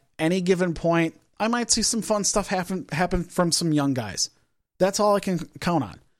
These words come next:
To know that there's a lot of young guys in my rotation that I can look forward to watching for the next few years, I like that. But I know that they're gonna lose close to a hundred games, so I can just kick back and watch baseball this year. You are going to be biting your nails at every turn this year, and I'm not envious of that.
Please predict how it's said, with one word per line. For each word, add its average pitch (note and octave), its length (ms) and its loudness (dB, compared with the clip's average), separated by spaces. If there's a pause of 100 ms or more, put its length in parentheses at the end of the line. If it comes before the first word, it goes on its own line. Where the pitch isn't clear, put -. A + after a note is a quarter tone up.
(280)
To E3 140 4
know D#3+ 240 0
that E3+ 160 -2
there's D#3+ 160 2
a D3+ 60 0
lot C#3 220 2
of D#3+ 60 2
young D#3+ 220 2
guys D#3+ 260 2
in E3 80 2
my D3+ 160 2
rotation D#3 560 0
that D3 140 2
I C3+ 60 0
can C#3 180 2
look C#3 160 0
forward C#3+ 380 0
to D3+ 100 2
watching B2+ 420 0
for E3+ 320 4
the D#3+ 180 6
next E3+ 240 2
few F#3 140 2
years, F3 460 4 (480)
I F3+ 80 8
like E3 300 2
that. A#2 240 -2 (240)
But D3 140 4
I C#3+ 120 2
know D3 200 4
that C#3+ 140 -2
they're D3 120 0
gonna D3 180 2
lose C#3+ 360 2
close - 280 0
to C#3+ 140 0
a C3+ 40 -4
hundred C#3 300 -2
games, F3+ 360 -2 (220)
so G#3 100 -4
I B3+ 80 0
can D4+ 120 0
just G#3+ 200 -2
kick - 220 -2
back F#3+ 220 0
and E3+ 100 0
watch C#3 240 0
baseball F#3+ 380 2
this B2+ 200 0
year. A#2+ 200 -2 (160)
You E3+ 180 2
are G3 80 -2
going F#3+ 200 -2
to D3+ 80 0
be C#3 120 0
biting E3+ 460 2
your C#3 120 2
nails C3+ 580 2
at C3+ 200 -6
every C#3+ 300 0
turn F3+ 320 0
this D#3 200 2
year, B2+ 180 0
and C3 120 -2
I'm D3 260 2
not C#3+ 240 -2
envious F#3 380 -2
of A2 120 -6
that. F#2 200 -10